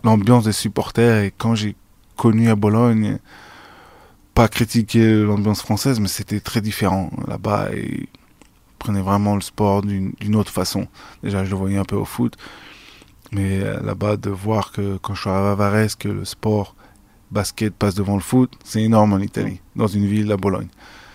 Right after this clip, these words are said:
Donc les gens, le match à huit heures, les gens sont là à dix-huit heures dehors à faire la queue,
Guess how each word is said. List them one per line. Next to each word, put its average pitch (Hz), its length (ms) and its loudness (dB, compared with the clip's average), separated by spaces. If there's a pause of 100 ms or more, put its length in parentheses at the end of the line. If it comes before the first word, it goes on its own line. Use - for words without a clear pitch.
(680)
Donc - 340 -14
les - 60 -12
gens, 95 540 -4
le 92 60 -4
match 104 260 -2
à 101 60 -2
huit 98 260 -4
heures, 110 260 6
les 104 160 -4
gens 104 200 -2
sont 101 180 -4
là 98 80 0
à 98 60 0
dix-huit 101 360 -4
heures 101 160 2
dehors 101 540 2
à 95 80 -6
faire 95 200 -6
la 101 140 0
queue, 107 340 -2